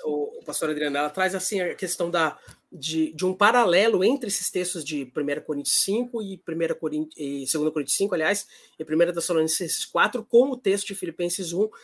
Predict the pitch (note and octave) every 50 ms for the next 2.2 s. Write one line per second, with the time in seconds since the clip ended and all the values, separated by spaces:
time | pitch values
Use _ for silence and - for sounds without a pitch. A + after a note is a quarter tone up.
0 | - - - - _ _ _ - E3 E3 F3+ F3+ F3+ - - G#3 G3+ G3+ G3 -
1 | A#3 G#3 F3 D#3 - G3+ G#3 G#3+ G#3 G3 - - - - - _ _ _ _ _
2 | - D3 C#3+ -